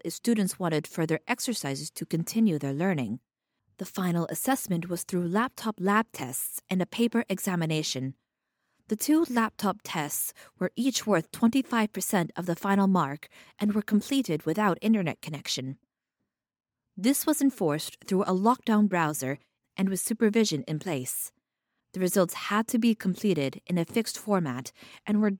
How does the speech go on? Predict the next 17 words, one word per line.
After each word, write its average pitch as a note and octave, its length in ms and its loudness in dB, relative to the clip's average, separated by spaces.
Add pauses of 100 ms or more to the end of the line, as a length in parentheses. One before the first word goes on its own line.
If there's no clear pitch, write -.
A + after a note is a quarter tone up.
(100)
generally B3+ 680 4
automatically G3 600 2
marked F3 340 0 (140)
using F#3 340 2
a E3 80 -6
customized F#3+ 520 -2
script - 440 -2
written E3+ 500 -2
by E3 140 0
the D#3+ 100 -2
course - 320 -4
teacher. C#3 500 -4 (520)
This C4+ 300 0
reduced G#3 320 4
teacher F3 380 0
effort G3 360 0
overall, D#3+ 560 2